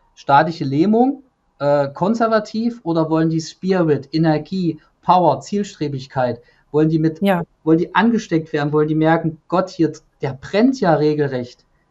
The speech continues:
Speaker 1: So, weil was immer Fakt ist, die Menschen wollen spüren, dass du sich für sie interessierst, regelrecht um sie reißt. Und
Speaker 2: Ja.
Speaker 1: wenn da aber diese, dieses Interesse gar nicht rüberkommt und man denkt nur so, „Boah, der macht das, weil er's machen muss“, das ist eben genau der Punkt, warum's eben dann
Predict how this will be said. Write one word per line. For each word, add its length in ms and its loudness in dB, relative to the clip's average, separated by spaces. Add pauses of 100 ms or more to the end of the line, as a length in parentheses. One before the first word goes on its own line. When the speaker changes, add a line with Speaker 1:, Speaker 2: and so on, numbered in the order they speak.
(180)
Speaker 1:
So, 240 -4
weil 180 2
was 220 -8
immer 260 2
Fakt 300 -2
ist, 180 -4 (460)
die 60 2
Menschen 460 2
wollen 200 2
spüren, 360 -4
dass 200 -4
du 60 -10
sich 220 -4
für 80 -8
sie 200 -2
interessierst, 580 -6
regelrecht 400 -2
um 100 0
sie 120 -2
reißt. 500 0 (520)
Und 220 -4
Speaker 2:
Ja. 100 -2
Speaker 1:
wenn 120 0
da 140 2
aber 320 0
diese, 520 -6 (420)
dieses 220 -8
Interesse 440 -2
gar 180 2
nicht 240 -2
rüberkommt 640 0
und 300 -4
man 180 0
denkt 220 -2
nur 100 0
so, 160 0
„Boah, 200 2
der 160 2
macht 360 2
das, 200 -6
weil 100 0
er's 180 -2
machen 360 0
muss“, 340 -2 (420)
das 120 -6
ist 120 -8
eben 120 0
genau 280 2
der 140 -2
Punkt, 300 -2
warum's 320 -2
eben 160 -2
dann 300 -4